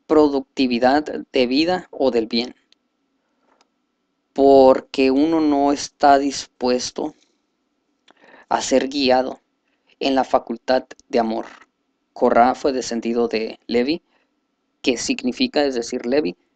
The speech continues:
eh, eh, la facultad de amor en el individual, en la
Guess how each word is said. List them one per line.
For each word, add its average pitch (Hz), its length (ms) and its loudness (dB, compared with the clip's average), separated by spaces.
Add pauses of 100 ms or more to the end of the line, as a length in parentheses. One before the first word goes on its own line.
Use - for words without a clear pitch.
(160)
eh, - 140 -8
eh, 151 140 0
la 139 140 2
facultad 120 460 -4
de 135 80 -2
amor 131 500 -6 (960)
en 127 240 2
el 123 140 -2
individual, 117 760 -4 (840)
en 127 260 0
la 120 480 0